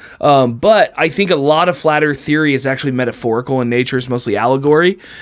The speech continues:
Like when I think of atomic synchronicity and he talks about the seven luminaries being, um, uh, being the sun, the moon, and the five planets nearest to Earth, and those being, like, portals to,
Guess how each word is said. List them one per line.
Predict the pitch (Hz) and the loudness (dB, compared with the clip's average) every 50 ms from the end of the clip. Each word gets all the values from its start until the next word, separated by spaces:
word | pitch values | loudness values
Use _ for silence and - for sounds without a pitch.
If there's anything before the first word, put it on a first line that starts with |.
| - - - | -14 -6 -2
Like | 143 143 135 135 139 | 0 0 0 0 0
when | 139 139 | 0 0
I | 135 | 0
think | 127 - 143 135 135 | 0 0 0 0 0
of | 131 | -2
atomic | 123 - 139 139 135 139 143 139 | -2 -2 0 0 0 0 -2 -4
synchronicity | - 196 131 117 - 139 139 131 - 139 135 135 135 | -4 -4 -4 -2 0 0 0 0 0 0 0 2 2
and | 131 131 | 2 0
he | 120 | 0
talks | - 139 127 123 120 - | 0 0 0 0 -2 -4
about | 127 135 131 120 123 127 - - - - - - - - - | -2 0 0 2 2 0 0 -4 -8 -18 -20 -20 -18 -6 -4
the | 147 131 | -4 -2
seven | - - 160 143 131 139 135 131 | 0 2 2 2 2 2 2 2
luminaries | 139 143 139 139 139 135 135 135 139 135 127 117 | 4 4 4 4 4 4 4 4 4 2 2 0
being, | 123 135 131 131 127 123 123 123 123 117 - | 0 2 2 4 2 2 0 0 -2 -4 -6
um, | 90 117 123 123 120 117 113 110 110 110 110 107 104 101 - _ _ _ _ _ _ _ _ - | -4 -2 0 0 2 2 2 0 0 -2 -2 -4 -6 -8 -12 _ _ _ _ _ _ _ _ -4
uh, | - - 127 127 120 117 117 113 113 110 110 113 - - - - - _ - 139 135 | 0 2 2 4 4 4 4 4 4 4 4 2 2 -2 -6 -12 -18 _ -12 -4 0
being | 147 147 143 139 135 135 131 | 2 2 4 4 2 2 0
the | 127 123 131 117 | 0 0 0 0
sun, | - - - - 156 143 143 143 143 139 | 0 0 0 2 4 4 4 4 4 2
the | 135 131 | 2 2
moon, | 131 135 139 139 135 131 131 127 - | 4 4 4 6 6 4 4 2 0
and | - 123 | -2 -2
the | 120 113 | -4 -2
five | - - 127 127 127 123 | -2 -2 0 0 -2 -2
planets | - - 127 123 120 120 113 - - | -2 0 0 2 2 0 -2 -4 -4
nearest | 123 120 113 110 113 - - | -4 -2 -2 -2 -4 -4 -6
to | - | -2
Earth, | - 180 196 175 135 123 120 117 - - - _ - - - - - - _ _ - - | 0 2 2 4 2 2 0 -2 -6 -14 -20 _ -20 -20 -20 -20 -20 -20 _ _ -10 -4
and | - 135 139 135 131 131 127 | -2 0 2 2 2 2 4
those | 135 143 147 143 131 123 | 4 4 4 4 2 2
being, | 131 135 127 123 123 120 | 0 0 0 0 0 0
like, | 120 117 113 113 - - - _ _ - - - | 0 0 0 -2 -2 -6 -12 _ _ -18 -6 -2
portals | - - 156 160 160 156 151 151 147 139 127 - | 0 2 4 4 4 4 4 4 2 0 -2 -6
to, | - - 143 135 131 127 127 123 123 120 113 | -4 0 2 2 4 4 2 2 0 0 -2